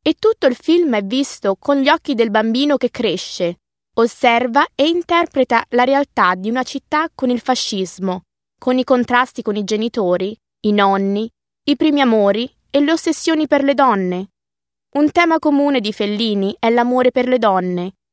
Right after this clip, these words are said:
infatti, come vediamo anche in Otto e mezzo.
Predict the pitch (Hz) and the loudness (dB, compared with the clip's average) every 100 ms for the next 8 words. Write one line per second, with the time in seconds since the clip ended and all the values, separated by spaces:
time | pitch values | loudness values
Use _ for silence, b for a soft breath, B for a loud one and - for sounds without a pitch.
0 | _ - 202 185 - 196 190 - 202 226 | _ -6 -4 -2 0 2 0 -10 -4 -2
1 | 233 240 233 254 240 214 220 233 196 - | 0 0 2 2 2 2 0 -2 -6 -6
2 | 208 202 202 - 196 175 147 170 185 175 | -4 -4 -4 -4 -4 -4 -6 -8 -8 -8